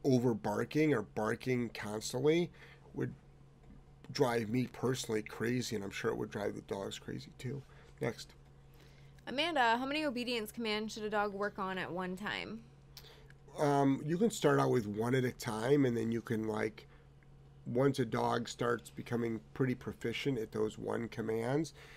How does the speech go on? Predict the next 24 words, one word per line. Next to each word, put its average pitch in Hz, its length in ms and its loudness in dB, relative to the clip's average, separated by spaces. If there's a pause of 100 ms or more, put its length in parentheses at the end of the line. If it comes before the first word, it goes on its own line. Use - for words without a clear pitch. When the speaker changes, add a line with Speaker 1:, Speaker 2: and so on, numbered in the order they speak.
(160)
Speaker 1:
like, 131 320 -2 (580)
like, 120 220 -4
every 135 220 4
day 123 180 2
you 127 140 4
can 117 200 -2
work 120 200 0
on 113 200 0
one 117 240 0
command, 120 600 2
and 117 120 0
then, 113 340 -2 (1500)
then 123 160 4
you 120 80 2
can 110 100 0
start 117 380 -2
combining 107 520 -2
them, 98 300 -6 (240)
you 110 80 -6
know, 107 140 -2
after 104 300 -8
a 107 40 -4
week. 107 460 -12 (680)
Next. - 360 -12